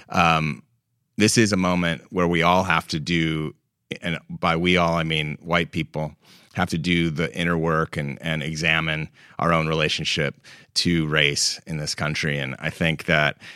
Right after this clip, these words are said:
um, it's kind of a, this is the reconciliation moment. You know, when I, I, I started to, to think about kind of the, the greater issues here and why it's taken so long and what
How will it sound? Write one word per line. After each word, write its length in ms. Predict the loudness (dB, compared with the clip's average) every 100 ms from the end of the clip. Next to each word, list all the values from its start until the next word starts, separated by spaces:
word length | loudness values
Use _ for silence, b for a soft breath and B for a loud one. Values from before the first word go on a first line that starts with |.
| B -2
um, 300 | 0 0 -2
it's 200 | -4 -2
kind 180 | 2 2
of 100 | 4
a, 220 | 2 2
this 280 | 0 0 2
is 180 | 2 0
the 100 | 0
reconciliation 840 | -2 -2 -2 -4 -2 -2 -2 -4
moment. 400 | -2 -2 -2 -6 -10 B B
You 80 | 2
know, 120 | 4
when 100 | 2
I, 60 |
I, 380 | 2 -2 -2 0
I 20 | 0
started 400 | 0 0 -2 -4
to, 320 | -4 -4 -8 B B -6
to 100 | -2
think 280 | 2 2
about 440 | 2 4 4 4 0 -10 B B B B _ _ _ _ _ _ -10
kind 180 | -2 0
of 100 | 0
the, 260 | 0 0 -4 B B -6
the 100 | -2
greater 420 | 4 4 4 2
issues 640 | 2 2 2 0 0 -2
here 320 | -2 -2 0
and 220 | -2 -4 -2
why 320 | 2 4 4
it's 220 | 0 -2
taken 280 | -4 -4 -2
so 180 | -2 -2
long 380 | 0 -2 -2
and 140 | -4 -2
what 180 | -4